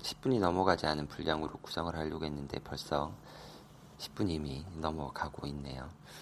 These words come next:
어, 뭐 출퇴근이나 혹은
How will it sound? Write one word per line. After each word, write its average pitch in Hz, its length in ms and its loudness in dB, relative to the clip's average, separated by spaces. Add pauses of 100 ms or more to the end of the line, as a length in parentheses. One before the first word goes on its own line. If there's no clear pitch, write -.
(760)
어, 71 300 -8 (460)
뭐 82 180 4
출퇴근이나 92 1400 4
혹은 85 400 0